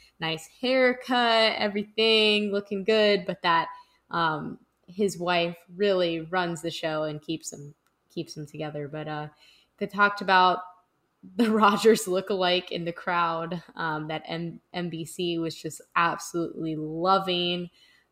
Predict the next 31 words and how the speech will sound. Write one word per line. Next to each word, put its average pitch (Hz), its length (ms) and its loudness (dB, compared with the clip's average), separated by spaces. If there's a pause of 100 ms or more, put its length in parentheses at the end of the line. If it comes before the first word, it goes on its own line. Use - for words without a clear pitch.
Um, 165 340 0
and 226 180 -2
then 254 120 0
the 240 100 2
big 294 340 0
thing 196 200 -4
was 185 200 -4
that 202 400 -2
they 208 140 0
talked 240 360 -2
about 226 400 0
Rodgers' 220 540 0
future 214 340 -6
in 214 160 -6
Green 214 280 -4
Bay. 180 360 -2
So, 175 560 0 (440)
um, 170 540 0 (500)
if 202 160 -6
you 185 120 -4
didn't 208 220 -2
see 190 260 -4
it 190 160 2
last 170 360 0
week 185 300 -6
when 160 140 -6
Rodgers 165 420 -4
returned 156 340 -8
to 156 80 -6
practice, 214 800 0
I 160 360 -4